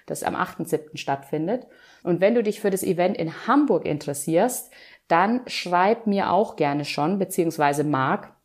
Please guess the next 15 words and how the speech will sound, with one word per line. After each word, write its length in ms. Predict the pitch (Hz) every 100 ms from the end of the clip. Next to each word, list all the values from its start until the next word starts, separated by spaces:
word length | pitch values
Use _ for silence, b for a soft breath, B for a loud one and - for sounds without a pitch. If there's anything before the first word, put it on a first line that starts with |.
| _
schreib 460 | - - 156 180 175
Marc 320 | 156 185 -
direkt. 560 | 175 151 139 143 - 165
Alle 220 | 180 202
Daten 340 | 170 175 202
sind 180 | - 185
unten 240 | 180 180
verlinkt, 500 | 170 160 151 156 180
wie 120 | 165 165
du 160 | 165
mit 160 | 156 151
ihm 140 | 160
Kontakt 360 | 160 147 156 165
aufnehmen 340 | 151 147 139
kannst, 440 | 135 139 170 -